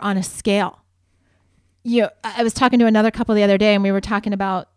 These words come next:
you know, health and weight and a lot of this body image stuff. And, you know, one of the most profound things was the husband looked at me and he's like, "Elisa," he goes, "I wanna be around to see my kids grow up.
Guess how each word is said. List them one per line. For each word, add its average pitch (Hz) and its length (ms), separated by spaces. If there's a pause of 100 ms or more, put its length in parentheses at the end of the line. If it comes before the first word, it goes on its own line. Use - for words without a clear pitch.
(160)
you 214 100
know, 185 120
health 214 400
and 190 120
weight 196 220
and 196 80
a 180 60
lot 190 180
of 190 60
this 185 120
body 196 260
image 202 200
stuff. 196 380
And, 196 120 (480)
you 226 140
know, 220 40
one 240 160
of 240 40
the 226 80
most 220 240
profound 226 460
things 240 360
was 208 440 (280)
the 214 140
husband 226 400
looked 220 160
at 226 80
me 220 60
and 208 100
he's 214 140
like, 208 140
"Elisa," 214 440
he 196 140
goes, 202 260 (480)
"I 226 140
wanna 311 240
be 220 180
around 190 600 (180)
to 220 100
see 208 220
my 190 160
kids - 320
grow - 220
up. - 140